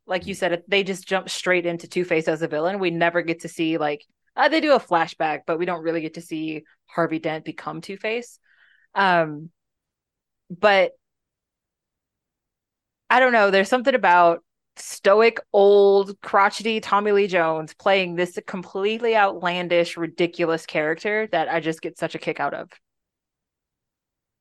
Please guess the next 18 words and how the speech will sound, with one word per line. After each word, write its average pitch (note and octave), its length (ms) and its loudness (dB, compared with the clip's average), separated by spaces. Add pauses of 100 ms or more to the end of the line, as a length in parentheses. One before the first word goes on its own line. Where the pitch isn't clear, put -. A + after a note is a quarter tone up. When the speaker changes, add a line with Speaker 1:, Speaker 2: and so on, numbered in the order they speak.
(880)
Speaker 2:
I, C3 120 -4
I C#3+ 320 -2
was A#2+ 160 -8
disappointed F2 600 -12
they E2 120 -10
didn't D#2 220 -14
bring D#2 180 -16
him D2+ 140 -16
back, D2 240 -12 (260)
'cause E2 340 -14
when A2+ 140 -8
they A2 120 -8
introduced, F#2+ 720 -12 (640)
uh, - 40 -4
introduced F2 680 -10
him E2+ 140 -10
in, E2 200 -10
um, D#2+ 640 -12